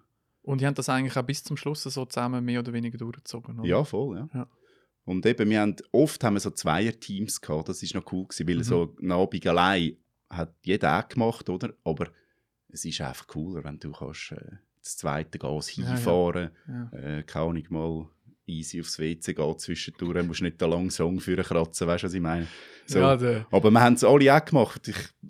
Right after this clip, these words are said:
Speaker 2: ich mag mich an unzählige Orte erinnern, wo du allein hin bist und
Speaker 1: Bist du mit
Speaker 2: ja.
Speaker 1: dem Auto amigs gegangen oder mit dem Zug, wenn du allein hast müssen?
Speaker 2: Ähm,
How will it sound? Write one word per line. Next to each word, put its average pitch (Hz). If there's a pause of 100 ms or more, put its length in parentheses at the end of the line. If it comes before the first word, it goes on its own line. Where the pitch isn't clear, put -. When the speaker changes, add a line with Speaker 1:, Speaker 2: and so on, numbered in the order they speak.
Speaker 2:
ich -
mag 98
mich 104
an 104
unzählige 110 (160)
Orte 110
erinnern, 101
wo 92
du 98
allein 92 (100)
hin 95
bist 92
und 87 (200)
Speaker 1:
Bist -
du -
mit 147
Speaker 2:
ja. -
Speaker 1:
dem 123 (120)
Auto 147
amigs 151
gegangen 123
oder 123
mit 123
dem 123
Zug, 135
wenn 120
du 123
allein 123
hast 127
müssen? 120
Speaker 2:
Ähm, 110